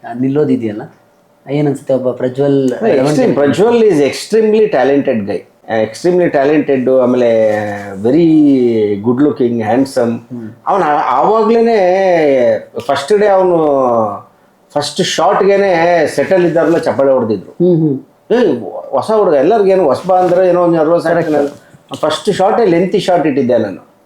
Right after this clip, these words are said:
Speaker 2: ಫಸ್ಟ್ ಶಾಟ್ಗೆ ಎಲ್ಲ ಚಪ್ಪಾಳೆ ಹೊಡೆಯೋ ಥರ ಆ್ಯಕ್ಟ್ ಮಾಡಿದ್ದ ಅವನು.
Speaker 1: ಹ್ಮ್, ಹ್ಮ್.
Speaker 2: So, ಆ, ಅದು, ಅದು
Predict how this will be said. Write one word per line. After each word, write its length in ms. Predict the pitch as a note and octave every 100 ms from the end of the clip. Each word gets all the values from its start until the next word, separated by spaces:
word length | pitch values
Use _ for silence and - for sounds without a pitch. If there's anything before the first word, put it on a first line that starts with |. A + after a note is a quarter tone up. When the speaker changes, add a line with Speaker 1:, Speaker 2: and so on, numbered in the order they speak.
| _ _
Speaker 2:
ಫಸ್ಟ್ 320 | D3 - -
ಶಾಟ್ಗೆ 320 | F3+ G#3+ G#3+ G#3+
ಎಲ್ಲ 160 | F#3
ಚಪ್ಪಾಳೆ 360 | D3 C#3+ D#3 D3+
ಹೊಡೆಯೋ 200 | C#3+ C3+
ಥರ 100 | D3+
ಆ್ಯಕ್ಟ್ 220 | C#3 B2 C3
ಮಾಡಿದ್ದ 240 | A2+ G2+
ಅವನು. 240 | F#2+ F#2+
Speaker 1:
ಹ್ಮ್, 360 | D3 D#3 D3 C3
ಹ್ಮ್. 340 | B2+ B2+ A#2+ A2 _ _
Speaker 2:
So, 200 | F3 E3+ D#3+ D3+ C#3+ C3+ C3
ಆ, 360 | B2+ B2 B2 A#2+
ಅದು, 180 | C3 D#3
ಅದು 160 | D3